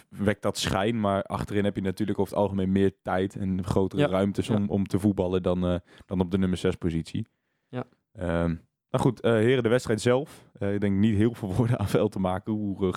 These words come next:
Speaker 1: gek het ook klinkt, na negentig minuten. Maar, ehm, ja, ik denk een hele druistige wedstrijd, een, een, een
Speaker 2: Ja.
Speaker 1: saaie wedstrijd, bovenal.
Speaker 2: Ja.
Speaker 1: Eh, lastig veld. Ik vind, eh, we hebben volgens mij vaak gezegd, die, de ene kunstgras is het andere kunstgras niet. Ik vind het, het, het veld komt heel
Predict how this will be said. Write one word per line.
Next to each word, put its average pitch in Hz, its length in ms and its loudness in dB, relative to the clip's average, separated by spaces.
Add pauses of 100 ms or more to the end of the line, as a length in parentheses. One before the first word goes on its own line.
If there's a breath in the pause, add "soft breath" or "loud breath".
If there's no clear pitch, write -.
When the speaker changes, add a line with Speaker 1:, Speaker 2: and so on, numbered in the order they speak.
Speaker 1:
gek 104 200 -8
het 98 100 -4
ook 98 80 0
klinkt, 98 200 2
na 101 80 4
negentig 95 340 0
minuten. 101 280 2
Maar, 90 180 2 (800 loud breath)
ehm, 101 580 4 (600)
ja, 110 220 2
ik 95 100 -2
denk 101 160 -4
een 104 80 -2
hele 101 340 0
druistige 101 600 -2
wedstrijd, 92 580 -2
een, 92 180 2
een, 90 120 4
een 95 80 6
Speaker 2:
Ja. 110 60 6
Speaker 1:
saaie 98 480 0
wedstrijd, 92 440 -2
bovenal. 95 560 -2 (300)
Speaker 2:
Ja. 127 160 -4
Speaker 1:
Eh, 92 300 2
lastig 107 380 0
veld. 101 320 -2
Ik 101 120 -8
vind, 95 240 -2
eh, 92 60 -4
we 90 60 -4
hebben 90 120 -4
volgens 90 240 -6
mij 92 140 2
vaak 95 220 -2
gezegd, - 280 -8
die, 98 200 0
de 71 260 -2
ene 95 200 2
kunstgras 98 440 -2
is 95 60 0
het - 140 -6
andere 101 220 2
kunstgras 98 420 -2
niet. 104 200 -2
Ik - 100 -14
vind 95 140 2
het, 92 120 -2
het, 87 240 -4
het - 160 -4
veld 95 240 0
komt 92 180 -2
heel 104 320 0